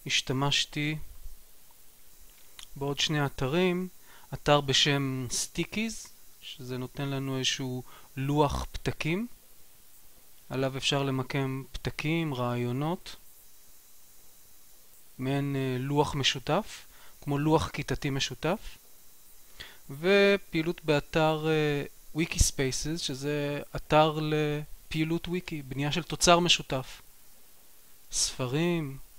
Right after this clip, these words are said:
מחקרים, וכן הלאה וכן הלאה. שוב, אם אתם מעוניינים, אה, להשתמש בשירותי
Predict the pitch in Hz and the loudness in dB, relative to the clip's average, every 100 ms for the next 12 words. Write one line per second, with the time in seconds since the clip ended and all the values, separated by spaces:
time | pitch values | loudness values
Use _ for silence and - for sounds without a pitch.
0 | - - - - - - 135 - - 131 | -18 -18 -20 -20 -20 -6 -2 -2 0 2
1 | 165 170 156 - - - - - - - | 4 2 0 -8 -16 -20 -20 -18 -18 -18
2 | - - 127 - 135 131 127 120 123 135 | -20 -14 -8 -4 0 0 0 -2 -4 -2
3 | 127 123 123 - - - - - - 214 | -2 -2 -4 -12 -18 -20 -20 -6 -2 2
4 | 202 185 185 190 180 165 165 156 160 165 | 4 6 4 6 6 6 6 4 4 4
5 | 160 156 - - 147 135 135 131 - - | 2 -2 -10 -12 -6 -4 -6 -8 -14 -18
6 | - - - - - - - - - - | -18 -18 -20 -20 -20 -20 -20 -20 -20 -20
7 | - - - - - - 147 - - 151 | -20 -20 -20 -20 -14 -4 2 2 4 4
8 | 160 165 139 - 143 143 160 | 4 4 2 2 0 0 2